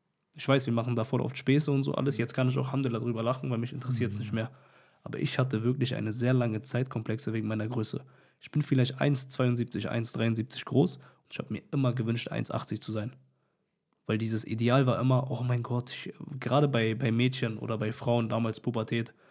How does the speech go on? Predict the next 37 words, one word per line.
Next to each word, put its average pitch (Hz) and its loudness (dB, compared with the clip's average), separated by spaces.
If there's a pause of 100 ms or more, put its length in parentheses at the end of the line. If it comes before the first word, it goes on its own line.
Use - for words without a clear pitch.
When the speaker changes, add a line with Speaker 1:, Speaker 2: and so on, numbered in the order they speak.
(440)
Speaker 1:
„Ich - -4
will 127 4
einen 131 4
eins 131 2
achtzig 131 -2
Freund, 127 -2
ich 131 -8
will 139 -2
eins 131 -2
achtzig 131 -4
Mann, 135 0
das 131 -2
ist 113 2
so - 0
Speaker 2:
Mittlerweile 104 4
schon 104 0
Speaker 1:
attraktiv - 4
Speaker 2:
größer, 190 2
Speaker 1:
und 131 4
Speaker 2:
die 131 6
Speaker 1:
so.“ 127 6
Speaker 2:
gehen 101 6
immer 98 4
höher. 101 2
Speaker 1:
Mittlerweile 139 4
eins 131 0
neunzig, 135 4
Speaker 2:
Die 101 0
sind 101 4
Speaker 1:
keine 139 8
Ahnung. 123 6
Speaker 2:
eins 123 2
zweiundvierzig, 113 4
eins, 117 2 (320)
<laughs> - -18
einfach - 0
mal. - 4